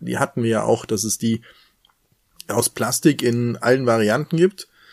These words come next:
Warum dann nicht aus Klemmbausteinen? Hast du wenigstens noch was zum Bauen. Die Plastikdinger, die schmeißt du ja einfach nur irgendwann weg.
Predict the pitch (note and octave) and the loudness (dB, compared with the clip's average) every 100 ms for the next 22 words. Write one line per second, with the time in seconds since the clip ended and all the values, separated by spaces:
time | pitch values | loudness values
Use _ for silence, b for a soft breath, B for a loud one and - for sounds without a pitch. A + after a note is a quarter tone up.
0 | b b - G#2+ A2 A2+ A2 G2 - D3 | b b -2 0 2 0 0 -2 -2 -2
1 | G#2+ - G2 G#2 - G#2+ B2 - G#2+ - | -2 -2 -2 -2 -2 -2 -2 -2 -4 -4
2 | G#2 G2 C#3 A2 F#2 G2 G2 G#2+ A#2 A#2+ | -2 2 2 2 -2 -2 -4 -6 -6 -4
3 | A2+ A2 A#2 A2+ A#2 A2+ A2+ A2 - A#2 | -4 -4 -4 -4 -4 -4 -4 -4 -2 -2
4 | G#2 G2+ A#2+ - | -2 -4 -6 -8